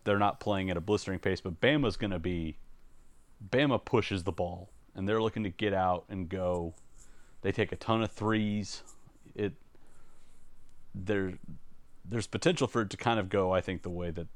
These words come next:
the Auburn games have gone the past couple of years, where just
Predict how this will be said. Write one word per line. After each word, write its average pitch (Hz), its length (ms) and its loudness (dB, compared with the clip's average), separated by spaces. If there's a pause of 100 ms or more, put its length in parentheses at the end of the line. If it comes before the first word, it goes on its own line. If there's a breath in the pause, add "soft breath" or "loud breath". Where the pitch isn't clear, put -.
(100)
the - 140 -4
Auburn 92 320 2
games 85 220 -2
have 85 160 -6
gone 92 200 2
the 85 60 -2
past 87 260 -2
couple 80 200 -6
of 87 60 -6
years, 82 180 -6
where 85 340 -2 (1040)
just - 220 -2